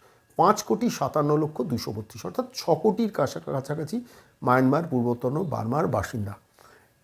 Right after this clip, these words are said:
এই পূর্বতন বাসিন্দা, এই, এই পাঁচ কোটি সাতান্ন লক্ষ দুশো বত্রিশ যেখানে বাসিন্দা, তার পাশে রয়েছে বাংলাদেশ, বাংলাদেশের সীমান্ত।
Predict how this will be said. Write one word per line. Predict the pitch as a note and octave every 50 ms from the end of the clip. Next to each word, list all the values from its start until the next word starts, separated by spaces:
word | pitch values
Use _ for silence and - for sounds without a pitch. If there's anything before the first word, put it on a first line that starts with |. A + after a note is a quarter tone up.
| _ -
এই | A3 A#3 D4 D#4 C#4+
পূর্বতন | A3 A#3+ A#3 G#3+ A3+ A3+ A3+ B3 A#3 A3 A3
বাসিন্দা, | F3+ E3 D3+ D3+ - F3+ F3 E3+ E3
এই, | E3 F3+ G3 G3 F#3+
এই | - - E3 F3 E3+
পাঁচ | D#3+ - D3 C3 - -
কোটি | - - - - - G#2+ D3 G3+ -
সাতান্ন | - - - C3+ D#3 D#3 F3 F3
লক্ষ | F3 F3+ F3 - -
দুশো | F3 D3 C#3 C3 - E3
বত্রিশ | D3 C#3 C#3+ C#3+ - F3 F3 D3 - - - - - - -
যেখানে | - C#3 - D3+ D3+ C3
বাসিন্দা, | B2 A#2 A2+ - - C3 G#2+ G#2+ G#2 - - - _ _ _ _ _ _ _ -
তার | A3 A#3 B3+ B3
পাশে | B3 B3 A#3+ B3 A#3+
রয়েছে | A3 A3 A3 A3+ G#3+
বাংলাদেশ, | G3 F#3+ G3+ G3+ G3+ G3 F#3+ G#3 A3+ - - - - -
বাংলাদেশের | - - D3 D#3 D#3 E3 D#3+ D3 E3
সীমান্ত। | D3+ - F3 E3 D#3+ D#3+ E3 -